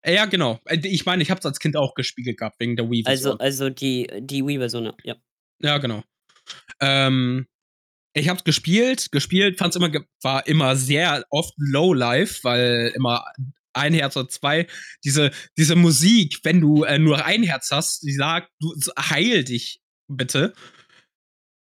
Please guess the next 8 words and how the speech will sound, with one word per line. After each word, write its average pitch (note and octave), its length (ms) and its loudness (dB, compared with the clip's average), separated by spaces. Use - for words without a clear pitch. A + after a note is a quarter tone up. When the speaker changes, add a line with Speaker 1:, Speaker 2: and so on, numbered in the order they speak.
Speaker 1:
Die D#3+ 120 2
hat G#3+ 200 0
sich F#3 160 2
in E3+ 60 2
mein D#3+ 140 0
Gehirn D3 280 2
eingebrannt, A2+ 680 -8
ja, C#3 220 -2